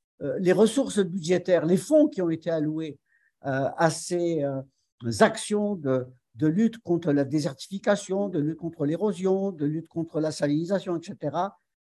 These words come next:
euh, là, là-dessus, tous les objectifs ne sont pas réalisés. Alors, juste une carte que tout le monde connaît, peut-être les Oranais en tout cas. Euh, on sait que là, entre dix-neuf cent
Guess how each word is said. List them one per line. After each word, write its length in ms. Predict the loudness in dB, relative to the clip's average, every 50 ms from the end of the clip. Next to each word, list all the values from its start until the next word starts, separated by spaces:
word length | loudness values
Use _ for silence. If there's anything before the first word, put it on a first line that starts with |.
| _ _ -4
euh, 160 | 0 2 4 8
là, 240 | 8 8 8 8 8
là-dessus, 480 | 6 6 6 4 0 -6 -4 -4 -6 -4 _
tous 160 | 4 6 6
les 180 | 6 6 4 2
objectifs 540 | 0 0 -2 -6 -6 -6 -8 -10 -8 -6 -4
ne 60 | -4
sont 180 | -4 -4 -4
pas 160 | -4 -2 -4 -4
réalisés. 480 | -2 -4 -6 -6 -6 -8 -8 -8 -10 -10 _ _ _ _ _ 0
Alors, 200 | 4 4 4 4
juste 260 | 4 2 0 0 0
une 140 | -2 -2 2
carte 280 | 4 4 2 2 0 -6
que 80 | -10
tout 140 | -8 -2 2
le 80 | 4 6
monde 160 | 6 4 4
connaît, 320 | 2 0 2 2 0 -2
peut-être 400 | -2 -4 -2 -2 -2 -2 -2 -2
les 140 | 0 2 4
Oranais 260 | 6 6 6 6 4
en 140 | 2 0 -2
tout 120 | -6 -10
cas. 320 | -8 -4 -4 -2 -2 -4 -8 _ _ _ _ _ _ _ _ _ _ _ _ _ _ _ _ -4
Euh, 160 | -2 0 2 2
on 100 | 2 2
sait 260 | 2 2 2 2 2 4
que 100 | 4 6
là, 420 | 6 6 6 6 2 -2 -6 -12 _ _ _ _ _
entre 260 | -6 -6 -4 -2 -2
dix-neuf 400 | -2 -2 -2 0 4 6 4 4
cent 400 | 4 2 2 2 2 2 0 -4